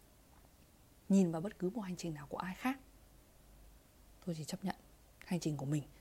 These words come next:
cảm nhận hành trình của mình, holding space cho mình, đầu hàng và tin tưởng, hiện diện ở hiện tại với mình,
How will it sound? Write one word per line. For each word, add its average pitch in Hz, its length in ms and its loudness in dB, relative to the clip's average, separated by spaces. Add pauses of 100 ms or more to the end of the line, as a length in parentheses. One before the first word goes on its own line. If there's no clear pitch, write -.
(140)
cảm 151 220 4
nhận 165 120 2 (160)
hành 160 140 -2
trình 156 160 -4
của 151 100 0
mình, 156 180 6 (300)
holding 208 400 10
space 196 360 6 (260)
cho 196 180 4
mình, 185 160 8 (1600)
đầu 180 240 12
hàng 180 300 6
và 160 80 -4
tin 175 220 -2
tưởng, 170 220 2 (720)
hiện - 220 0
diện - 260 6
ở 147 120 -14
hiện 160 200 -10
tại - 140 -4 (320)
với 175 300 8
mình, 233 180 10